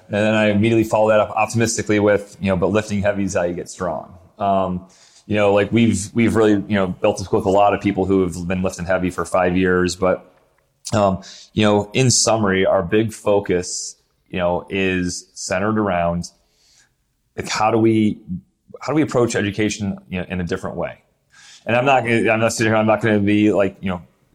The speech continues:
focused on, like, what I see as the flaws or the issues or the challenges within, like, the standard K through twelve model.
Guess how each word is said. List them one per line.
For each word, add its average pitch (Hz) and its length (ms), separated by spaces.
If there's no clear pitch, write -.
focused 107 340
on, 101 140
like, 98 280
what 95 200
I 95 80
see 101 260
as 92 160
the 95 100
flaws 95 460
or 95 40
the 92 140
issues 98 300
or 92 60
the 90 80
challenges 90 520
within, 90 320
like, 90 200
the - 80
standard 90 460
K 92 140
through 87 140
twelve 85 260
model. 85 440